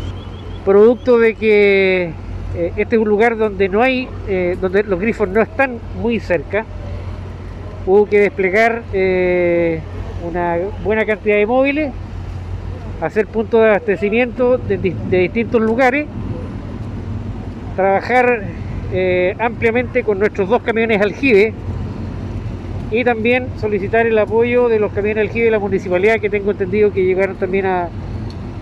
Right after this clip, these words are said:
a cooperar con agua. El origen está en la, en el segundo piso,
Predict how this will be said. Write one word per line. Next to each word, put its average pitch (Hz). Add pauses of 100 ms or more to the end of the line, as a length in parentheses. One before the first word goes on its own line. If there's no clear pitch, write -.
(260)
a 170
cooperar 185
con 190
agua. 123 (960)
El 165
origen 247
está 247
en 240
la, 233
en 202
el 202
segundo 226
piso, 277